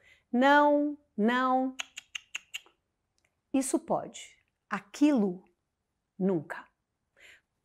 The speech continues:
Parabéns, para de chorar. É por meio das palavras que a gente aprende a separar, julgar e distinguir o que é feio do que é bonito,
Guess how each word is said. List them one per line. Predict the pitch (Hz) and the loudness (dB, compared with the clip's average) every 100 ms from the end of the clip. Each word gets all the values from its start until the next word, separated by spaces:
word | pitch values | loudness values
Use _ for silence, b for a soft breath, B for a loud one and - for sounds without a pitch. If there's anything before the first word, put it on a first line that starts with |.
| _ | _
Parabéns, | 262 269 226 214 226 220 180 - - - _ _ _ _ _ _ _ _ _ _ - | -2 0 2 0 0 -2 -6 -10 -18 -20 _ _ _ _ _ _ _ _ _ _ 4
para | 262 311 320 | 4 4 -2
de | - | -4
chorar. | - 302 226 147 - - _ _ _ _ _ _ _ _ _ _ _ _ _ | -4 0 0 -2 -8 -20 _ _ _ _ _ _ _ _ _ _ _ _ _
É | 233 | -8
por | 202 - 202 | -6 -4 -2
meio | 208 208 | -2 -2
das | 190 202 | -2 -6
palavras | - 190 202 247 262 247 | -4 -2 0 -2 -4 -8
que | - | -8
a | 240 | -10
gente | 233 226 | -10 -10
aprende | 233 - 220 214 | -12 -8 -8 -6
a | |
separar, | 208 - 226 - 208 202 226 269 277 | -8 -10 -14 -10 -6 -4 -4 -6 -8
julgar | 240 208 226 220 196 226 254 285 | -8 -8 -6 -6 -4 -2 -2 -4
e | 277 | -4
distinguir | 208 254 247 - 254 233 196 180 160 | -4 -4 -8 -8 -6 -6 -4 -2 -2
o | 156 | -4
que | - | -8
é | 185 | -12
feio | - - 262 277 285 285 285 | -12 -4 -2 -2 -4 -6 -8
do | 247 247 | -6 -6
que | - | -6
é | 226 | -6
bonito, | 214 220 262 269 - | -4 -4 -6 -8 -16